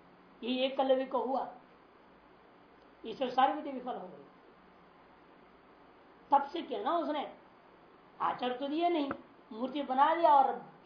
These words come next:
श्रद्धा भक्ति से अपनी तपस्या पूर्वक जो है उसको प्राप्त कर लिया विद्या को।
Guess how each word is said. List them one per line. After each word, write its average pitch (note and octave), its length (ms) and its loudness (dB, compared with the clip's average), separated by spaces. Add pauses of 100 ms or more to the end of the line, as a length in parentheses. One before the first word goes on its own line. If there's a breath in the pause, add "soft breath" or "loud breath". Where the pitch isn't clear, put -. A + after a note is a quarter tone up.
श्रद्धा B3 300 4
भक्ति A#3+ 300 -4
से C#4 80 0
अपनी G#3+ 180 -4
तपस्या B3+ 420 -2
पूर्वक C4 280 0
जो G3+ 120 -8
है A3 200 -6
उसको - 260 -14
प्राप्त C#4 260 0
कर F4+ 100 -6
लिया F4+ 140 -8
विद्या F#4 260 -8
को। F4 180 -16